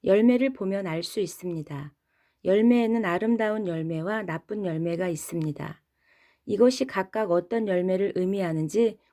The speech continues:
우리도 알고 있습니다. 열매란 착한 행실을 포함하여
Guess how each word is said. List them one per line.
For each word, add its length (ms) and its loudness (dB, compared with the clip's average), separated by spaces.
우리도 340 0
알고 300 -2
있습니다. 680 -6
열매란 600 2
착한 420 0
행실을 420 2
포함하여 760 -2